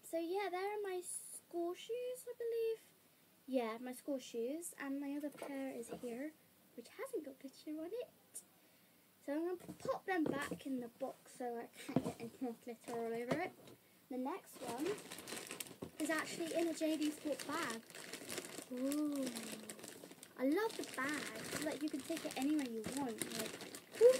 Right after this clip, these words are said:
I got some stuff from J D Sports. Um, we're gonna open this one. This video might be a bit, um, <laughs>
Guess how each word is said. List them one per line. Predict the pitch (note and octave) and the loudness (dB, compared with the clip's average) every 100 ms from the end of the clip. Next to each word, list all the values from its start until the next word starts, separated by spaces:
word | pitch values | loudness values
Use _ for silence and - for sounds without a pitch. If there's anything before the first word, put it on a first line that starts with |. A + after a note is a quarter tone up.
| - | 4
I | C4+ | -4
got | C4+ - | -4 -6
some | B3+ | -6
stuff | - C#4 C4+ | -4 -4 -4
from | A#3+ | -4
J | C4 | -2
D | C4 B3+ - | -4 -6 -4
Sports. | C4+ C4 C#4 B3 - - A4+ A#4 - G#4+ A4+ - - - - - - C4+ | -4 -2 -4 -6 -8 0 2 2 0 0 0 -4 -10 -12 -12 -10 -8 -2
Um, | C4+ C#4 C4+ C4+ C4 | 0 2 2 2 0
we're | D4+ | 0
gonna | E4+ G#4 G4 | -2 0 -2
open | F#4+ | 0
this | D#4 D4+ D4 | 0 0 -4
one. | C4+ | 0
This | D#4 E4+ | 0 0
video | G#4 G4 G#4+ G#4 F#4+ | 0 4 4 6 4
might | G4 - | 4 2
be | G4+ | 0
a | G4 | 2
bit, | G4 E4+ D#4 | -2 -2 0
um, | D#4+ D4+ | 2 2
<laughs> | - - - - - - - - - - - - - - - - C4+ - | 0 -8 -16 -16 -16 -16 -12 -10 -10 -12 -14 -14 -12 -8 -6 -8 -6 -2